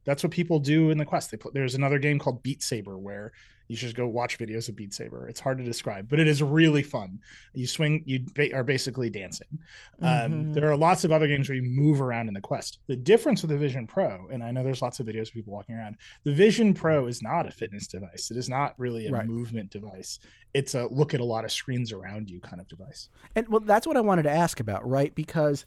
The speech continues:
Speaker 3: from a marketing potential perspective, what does that potentially position Apple to do? Because I understand there's always gonna be a market for people who, who like games and maybe even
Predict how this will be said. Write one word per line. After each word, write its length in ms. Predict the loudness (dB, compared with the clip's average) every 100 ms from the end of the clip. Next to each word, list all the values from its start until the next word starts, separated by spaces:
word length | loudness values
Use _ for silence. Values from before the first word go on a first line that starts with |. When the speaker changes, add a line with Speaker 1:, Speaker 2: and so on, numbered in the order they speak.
| _ _ _ _ _ _ _ _
Speaker 3:
from 240 | 0 4
a 60 | 6
marketing 540 | 8 6 6 2 2
potential 760 | 0 -2 -4 -4 -4 -4 -4 -8
perspective, 800 | -8 -8 -6 -6 -8 -10 -18 -20 -20 _ _ _ _ _ _ -6
what 400 | 4 6 6 4
does 240 | 2 4
that 220 | 2 2
potentially 960 | 0 -4 -2 0 0 -2 -4 -4 -6 -8 _ _ -4
position 480 | 2 2 2 0 -2
Apple 300 | -2 -2 -4
to 160 | -4 -4
do? 220 | -4 -4
Because 360 | -4 2 2 2
I 300 | -4 0 2
understand 580 | 2 2 2 2 4
there's 140 | 2 0
always 260 | 4 4
gonna 140 | 4 4
be 80 | 6
a 60 |
market 320 | 6 4 0
for 100 | -4 -2
people 580 | -4 -2 -4 -4 -8 -8
who, 300 | -2 -2 -2 -2
who 100 | 0
like 340 | 0 -2 -4
games 540 | 0 2 2 2 0
and 200 | 0 2 4
maybe 260 | 4 2 0
even 300 | 0 0 -2